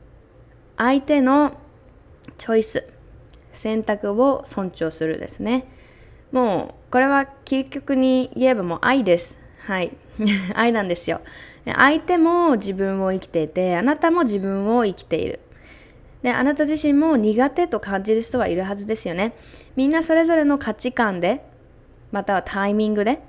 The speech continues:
生きていることをリマインドさせてあげてほしいなと思います。はい。で、さっき言った「これはもう究極は愛ですね」っていうのは、あの、結構、その日本の文化では、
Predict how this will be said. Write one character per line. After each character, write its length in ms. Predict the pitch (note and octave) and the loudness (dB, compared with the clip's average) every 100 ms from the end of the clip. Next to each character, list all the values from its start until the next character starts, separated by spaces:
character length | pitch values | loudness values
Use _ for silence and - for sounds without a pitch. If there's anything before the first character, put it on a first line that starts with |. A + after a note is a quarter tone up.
| - - | -12 -6
生 100 | B3 | -4
き 140 | A3 | -2
て 120 | G#3 | -2
い 40 | F#3+ | -2
る 100 | F3+ | -2
こ 100 | F#3+ | -4
と 140 | F#3 | -4
を 220 | A3+ F4 | 0 2
リ 140 | B3 F#3+ | 2 0
マ 160 | F#3 | -4
イ 40 | F#3 | -6
ン 40 | |
ド 100 | F#3 | -6
さ 160 | F#3 F#3 | -4 -6
せ 120 | - | -4
て 280 | - F#3 F3 | -4 0 -2
あ 60 | |
げ 100 | F3+ | -2
て 140 | F3 F3+ | -6 -6
ほ 120 | F3 | -6
し 180 | F3 F#3 | -6 -6
い 40 | |
な 160 | E3+ D#3+ | -6 -10
と 300 | - D#3 - - - - | -8 -10 -10 -20 -20 -14
思 100 | F#3 E3 | -12 -10
い 60 | D#3 | -12
ま 180 | C#3+ C#3+ | -12 -14
す。 200 | - - - - - | -18 -20 -20 -20 -20
は 240 | - - D#3 | -12 -10 -8
い。 100 | - - - - | -12 -20 -20 -10
で、 80 | A#3 | -6
さ 120 | D4 | -6
っ 20 | |
き 60 | C#4+ | -6
言 80 | G#3 | -8
っ 20 | |
た 80 | - | -8
「こ 140 | - | -6
れ 80 | F#3 | -2
は 100 | G3 | -2
も 200 | G#3+ G#3+ | -2 -2
う 40 | F3 | -4
究 160 | F3+ | -6
極 200 | F3+ F#3+ | -4 -6
は 260 | G3+ F#3 F3+ | -4 -4 -4
愛 140 | A3+ | -4
で 80 | F#3+ | -4
す 140 | - | -10
ね」 120 | - E3+ | -12 -12
っ 20 | |
て 120 | - | -10
い 60 | - | -12
う 40 | - | -10
の 40 | |
は、 260 | F3+ E3 D#3 - - - - | -6 -4 -6 -8 -20 -20 -12
あ 220 | - F3+ | -8 -6
の、 120 | F3 F3 | -6 -6
結 200 | - - | -8 -4
構、 720 | A#3+ G#3 A3+ B3 A3 E3 - - - - | -2 2 4 4 4 0 -4 -16 -20 -10
そ 120 | G#3+ | -6
の 120 | G#3 | -2
日 140 | A3 | -2
本 320 | A3+ C#4+ D#4 D#4 | 0 0 2 0
の 200 | D#4 D4+ | 0 0
文 240 | D4+ D4 | 0 0
化 140 | G3+ | -2
で 120 | E3+ - | -4 -2
は、 200 | F3 | -2